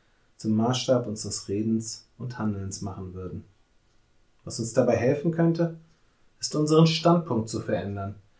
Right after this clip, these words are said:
und nicht so häufig auf uns und unsere Ansprüche zu blicken, sondern bei allem, was wir tun, danach zu fragen, was dem Frieden und der gegenseitigen Erbauung dient. Gott wird dann schon den Rest erledigen.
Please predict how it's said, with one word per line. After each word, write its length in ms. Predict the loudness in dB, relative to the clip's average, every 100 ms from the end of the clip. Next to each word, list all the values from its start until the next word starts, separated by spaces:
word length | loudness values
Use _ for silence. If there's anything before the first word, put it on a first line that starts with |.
| _ _
und 120 | 8 10
nicht 260 | 10 8
so 180 | 8 10
häufig 360 | 10 10 8 6
auf 200 | 4 6
uns 280 | 4 6
und 240 | 4 2 4
unsere 420 | 6 6 6 6
Ansprüche 560 | 6 4 4 4 4 4
zu 180 | 2 2
blicken, 320 | 0 2 4
sondern 380 | 6 4 2 2
bei 180 | 0
allem, 320 | 2 2 4 4
was 240 | 4 4
wir 160 | 0 0
tun, 300 | -2 -2 0
danach 340 | 0 -2 -2
zu 120 | -8
fragen, 580 | -10 -6 -2 0 -2 -6 -14 _ _ _ _ -6
was 140 | -2
dem 120 | -2
Frieden 560 | -2 -2 0 0 -4 -12 _ _ _ _
und 100 | -8
der 80 | -6
gegenseitigen 800 | -2 -2 -2 -2 0 0 -2 -4
Erbauung 500 | -6 -4 -4 -4 -6
dient. 380 | -6 -8 -10 -18 _ _ _ _ _ 2
Gott 340 | 4 4 -2 _ _ _ _ _
wird 160 | -6 -2
dann 120 | -2
schon 180 | -2 -4
den 140 | -6
Rest 340 | -2 -2 -2 -4
erledigen. 560 | -8 -8 -8 -10 -12